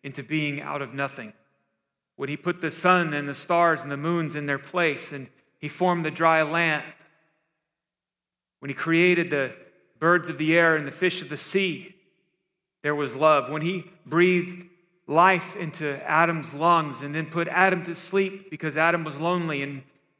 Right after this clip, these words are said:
took a rib and formed Eve, and there you have love.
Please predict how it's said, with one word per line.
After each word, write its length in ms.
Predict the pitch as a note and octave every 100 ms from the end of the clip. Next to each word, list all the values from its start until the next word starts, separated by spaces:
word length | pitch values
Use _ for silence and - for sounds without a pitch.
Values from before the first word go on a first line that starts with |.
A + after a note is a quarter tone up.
| _ _ _ -
took 160 | F3+
a 60 | F3
rib 320 | D#3+ F#3 F3+
and 140 | C#3+ C3
formed 400 | E3 F3 E3 E3+
Eve, 600 | F#3 F#3+ E3 F#3 - - _ _ _ _ _ _ _ C3
and 240 | B2 B2 _ _ _ _ _ _ _ _ _ _ _ _ _ _ -
there 200 | D3 D#3
you 180 | C3+ B2
have 460 | C#3 C#3 A#2+ A2 -
love. 500 | C3+ C3 A#2 G2